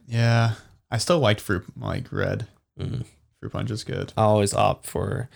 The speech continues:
Speaker 2: yeah, I feel like not a lot of people, though, 'cause I buy the purple Powerades a lot, and I feel like not a lot of people, I never see anyone else drinking purple.
Speaker 1: Like Powerades?
Speaker 2: Or just Gatorade. I feel like
Speaker 1: Mm.
Speaker 2: it's the less common option for sure.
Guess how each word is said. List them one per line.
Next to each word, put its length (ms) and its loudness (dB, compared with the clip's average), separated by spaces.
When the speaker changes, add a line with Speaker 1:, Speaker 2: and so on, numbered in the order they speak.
Speaker 2:
yeah, 240 6
I 60 6
feel 140 6
like 140 4
not 400 4
a 40 6
lot 180 6
of 80 2
people, 300 2
though, 320 4
'cause 180 2
I 100 8
buy 220 8
the 100 0
purple 380 2
Powerades 520 2
a 40 2
lot, 180 4
and 80 2
I 60 0
feel 160 -2
like 180 -6
not 200 0
a 60 2
lot 160 -4
of 60 -14
people, 460 -4
I 60 0
never 220 6
see 140 2
anyone 240 2
else 160 0
drinking 260 -2
purple. 420 -2
Speaker 1:
Like 180 -2
Powerades? 720 2
Speaker 2:
Or 200 6
just 340 2
Gatorade. 540 2
I 160 2
feel 180 4
like 120 6
Speaker 1:
Mm. 100 4
Speaker 2:
it's 180 2
the 100 2
less 320 2
common 380 -2
option 380 -4
for 140 -8
sure. 320 -4